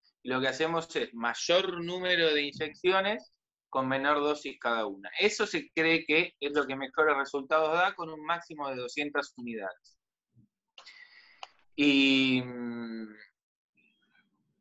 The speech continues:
con respecto a hacerlo sin anestesia, la verdad que nosotros lo hacemos en pacientes muy añosos, en general le molesta bastante el pinchacito, ¿no? Está bien que son pacientes neurogénicos, acá por ahí la sensibilidad es diferente,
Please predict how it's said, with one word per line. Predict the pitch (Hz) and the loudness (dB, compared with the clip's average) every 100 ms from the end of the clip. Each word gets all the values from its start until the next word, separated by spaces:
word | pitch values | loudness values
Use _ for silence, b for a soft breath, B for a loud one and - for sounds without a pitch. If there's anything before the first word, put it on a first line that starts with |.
| _ _ _ | _ _ _
con | 135 139 | 2 4
respecto | 143 139 - 185 185 - 185 170 151 | 2 -2 0 0 2 2 4 4 6
a | 139 131 131 127 123 120 120 120 | 6 8 8 6 4 0 0 -2
hacerlo | 135 180 180 | -2 -2 -2
sin | 165 175 | -4 -2
anestesia, | 170 160 - 208 214 175 | -2 -2 0 0 4 6
la | |
verdad | 160 170 | 6 4
que | 180 | 0
nosotros | 180 170 175 | -4 -8 -2
lo | 170 | -2
hacemos | 160 165 156 | 0 -6 -8
en | 143 139 | -8 -4
pacientes | 139 165 156 147 | -2 -2 0 0
muy | 151 170 | 2 2
añosos, | 156 165 175 180 185 185 - | 4 4 2 2 4 2 0
en | 135 | -8
general | 127 139 160 170 | -4 0 4 4
le | 156 | 2
molesta | 139 143 160 - 143 | 2 2 2 0 -2
bastante | 127 127 151 147 139 | -2 2 2 2 -2
el | 123 | -8
pinchacito, | 120 117 117 117 147 143 123 | -8 -6 -4 -2 -2 -2 -2
¿no? | 127 151 | 0 2
Está | 151 147 | 4 4
bien | 160 | 4
que | 160 | 0
son | 156 147 | -2 0
pacientes | 139 151 147 139 | 0 0 -2 -2
neurogénicos, | 131 123 123 151 156 143 131 | 0 0 -2 -4 -4 -4 -2
acá | 127 139 | 0 0
por | 139 139 | 2 2
ahí | 139 | 2
la | 139 | 0
sensibilidad | 127 123 - 117 120 135 135 | -2 -8 -12 -8 2 6 6
es | |
diferente, | 120 - 135 139 127 127 135 | 4 2 4 4 2 -4 -6